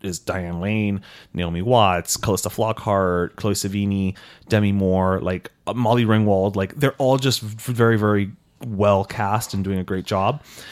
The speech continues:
But I didn't realize, like, I had always heard about Truman Capote, but I didn't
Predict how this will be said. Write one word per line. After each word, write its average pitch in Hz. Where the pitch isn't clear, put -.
But 160
I 175
didn't 208
realize, 135
like, 131
I -
had 247
always 226
heard 120
about 120
Truman 110
Capote, 110
but 107
I 113
didn't 123